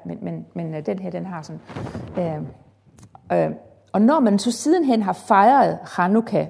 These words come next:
så har man gjort det ved at tænde en sådan Hanukkah-stage. Men så har der jo været igen tilbage til det med, at jødedommen har udviklet sig side om side med kristendommen.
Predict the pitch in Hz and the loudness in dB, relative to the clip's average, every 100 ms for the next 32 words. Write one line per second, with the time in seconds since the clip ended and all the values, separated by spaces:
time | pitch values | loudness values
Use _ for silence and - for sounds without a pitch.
0 | - - 233 208 190 226 214 185 190 - | -8 0 0 2 0 0 0 -4 -4 -4
1 | 160 - _ - - 175 208 214 175 - | -6 -6 _ -6 0 2 2 0 -6 -6
2 | 170 160 - 170 180 151 - 147 147 151 | -8 -8 -10 -10 -10 -14 -12 -10 -8 -10
3 | - _ _ _ - - - - 208 254 | -14 _ _ _ -20 -20 -12 -4 0 0
4 | 320 262 208 208 254 208 214 233 202 196 | 2 4 6 6 4 2 0 0 0 2
5 | 233 294 196 214 214 175 190 226 214 175 | 4 2 0 0 0 -2 0 0 0 -4
6 | 190 196 214 202 196 165 170 165 208 214 | -6 -4 -2 -4 -6 -6 -6 -6 -4 -2
7 | 240 175 185 196 190 - 214 - - 147 | -2 -4 -6 -6 -8 -6 -8 -8 -12 -10
8 | 143 | -10